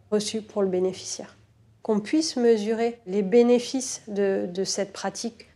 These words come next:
tant le chien d'assistance que la médiation animale, est un réel enjeu. Parce qu'on est, euh,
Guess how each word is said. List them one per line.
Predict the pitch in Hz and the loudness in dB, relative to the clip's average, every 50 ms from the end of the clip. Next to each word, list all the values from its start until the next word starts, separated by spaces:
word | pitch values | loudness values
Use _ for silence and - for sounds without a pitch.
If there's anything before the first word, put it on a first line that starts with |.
| _ _ _ | _ _ _
tant | - 214 214 | 0 0 2
le | 214 202 | 2 0
chien | 196 - - 214 202 | -2 -4 -4 -4 -4
d'assistance | 196 196 196 - - 202 - - - 214 214 202 202 - - | -4 -4 -4 -6 -8 -8 -8 -6 -4 -4 -4 -4 -6 -10 -6
que | - 202 | -6 -4
la | 196 202 196 | -4 -2 -2
médiation | 196 196 190 175 196 202 175 - - 185 | -2 -2 -2 -2 -2 -4 -6 -4 -6 -6
animale, | 185 185 190 208 226 240 | -4 -2 0 0 2 2
est | 226 | 2
un | 185 190 | 0 0
réel | 170 - 202 220 226 233 220 220 | -4 -4 -2 0 0 2 2 2
enjeu. | 214 208 208 202 - - - _ _ _ _ _ _ _ _ _ _ _ - - - _ - | 0 -2 -4 -6 -10 -12 -16 _ _ _ _ _ _ _ _ _ _ _ -20 -20 -20 _ -12
Parce | 220 214 208 | -10 -10 -10
qu'on | - - 233 226 220 226 | -8 -4 -4 -2 0 0
est, | 226 226 233 240 247 | 2 2 2 4 4
euh, | 233 220 214 208 208 214 214 214 208 | 2 2 2 0 0 -2 -4 -6 -8